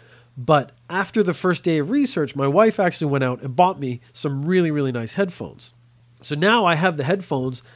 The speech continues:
I suddenly am not interested in buying them anymore. But I'm still, weeks and weeks later, getting ads targeted towards headphones. Now, I think this might be because I don't do as much online shopping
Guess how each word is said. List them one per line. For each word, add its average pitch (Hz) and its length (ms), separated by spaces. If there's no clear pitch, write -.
I 117 60
suddenly 175 320
am 151 60
not 139 180
interested 135 380
in 117 40
buying 160 300
them 123 100
anymore. 107 520
But 139 100
I'm 135 140
still, 185 500
weeks 175 460
and 151 160
weeks 160 300
later, 147 440
getting 135 260
ads 147 360
targeted 131 440
towards 107 340
headphones. 139 580
Now, 139 100
I 147 40
think 214 160
this 202 160
might 180 320
be 175 100
because 147 360
I 147 160
don't 151 260
do 165 300
as 139 140
much 143 420
online 139 440
shopping 135 520